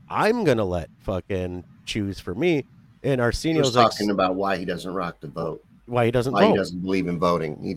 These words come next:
Speaker 1: Yep.
Speaker 2: leaves it to God.
Speaker 1: A-, and so Arsenio Hall says, "Well, I'm gonna believe in the politicians, uh, because this, these are the rulers that were,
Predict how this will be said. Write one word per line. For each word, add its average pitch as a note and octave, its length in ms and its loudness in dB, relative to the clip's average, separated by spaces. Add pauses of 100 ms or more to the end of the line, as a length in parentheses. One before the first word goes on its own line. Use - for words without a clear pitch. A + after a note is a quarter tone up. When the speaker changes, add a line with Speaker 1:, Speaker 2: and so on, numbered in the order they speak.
Speaker 1:
Yep. A2+ 160 -2
Speaker 2:
leaves F#2+ 260 -2
it F#2+ 120 -8
to D#2+ 80 -10
God. D2 420 -4 (400)
Speaker 1:
A-, D#3+ 180 -2
and D#3+ 400 2
so - 220 0
Arsenio D3 460 2
Hall F#3+ 300 4
says, C#3 440 2 (380)
"Well, C3+ 540 4
I'm A#3+ 220 2
gonna B3 160 4
believe C3 460 4
in A2 120 2
the G#2+ 80 0
politicians, - 1080 -2
uh, A2 160 2
because F#2+ 420 -2
this, C3+ 200 -4
these D#3 280 -2
are B2+ 160 4
the G#2 140 2
rulers A2 420 0
that G2 180 -2
were, F#2+ 300 0